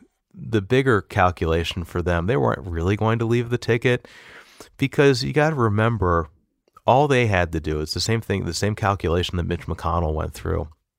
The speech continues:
You only had to wait thirty days and then Trump wouldn't be a problem anymore because he was going to lose. Everybody believed that Trump was going to lose. And for the Pences, and this is the important part, for the Pences,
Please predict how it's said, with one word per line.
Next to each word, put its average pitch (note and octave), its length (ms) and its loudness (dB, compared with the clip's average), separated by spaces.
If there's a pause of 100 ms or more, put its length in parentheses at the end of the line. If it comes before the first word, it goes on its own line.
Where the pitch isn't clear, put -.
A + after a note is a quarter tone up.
(500)
You B2+ 200 -2
only D#3 300 2
had B2+ 240 2
to G#2+ 60 0
wait G#2+ 220 2
thirty G#2+ 300 0
days G#2 300 0
and F2 100 -2
then F2+ 80 0
Trump F#2 300 -2
wouldn't F2+ 200 -2
be F2 100 0
a D#2 60 -2
problem G#2+ 400 -4
anymore D2+ 400 -6
because F2+ 260 -6
he F#2 100 0
was F2 80 -4
going E2+ 240 -2
to D#2+ 60 -6
lose. - 420 -6 (640)
Everybody G#2 640 -2 (140)
believed F#2 400 -4
that - 100 -8
Trump F2+ 340 -6
was E2 120 -6
going D#2 240 -8
to D#2+ 80 -8
lose. F2+ 400 -6 (580)
And F#2 180 0
for F#2 160 0
the D2+ 80 -6
Pences, D#3+ 600 0
and F#2 80 -2
this E3+ 120 0
is F#3 160 -2
the F2+ 120 0
important F2+ 400 -2
part, - 260 -8 (640)
for - 160 -2
the F#2+ 100 0
Pences, F#2+ 600 0